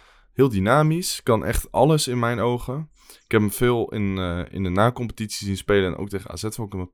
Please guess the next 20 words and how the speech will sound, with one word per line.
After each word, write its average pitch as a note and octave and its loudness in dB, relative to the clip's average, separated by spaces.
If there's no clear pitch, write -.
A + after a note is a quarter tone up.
prima E3 2
indruk A2+ -4
maken. G#2 -4
Goeie D3+ 4
paas. A2 2
Hij F2+ 0
is - -2
snel. A#2 0
Hij E2 -2
is D#2+ -6
fysiek. A2+ -2
Hij E2+ 0
leest, G#2 4
hij F2+ -4
leest B2+ 4
het A2 -10
spel A2+ 4
goed. G#2 -4
Hij F#2 -6
kan F#2 -6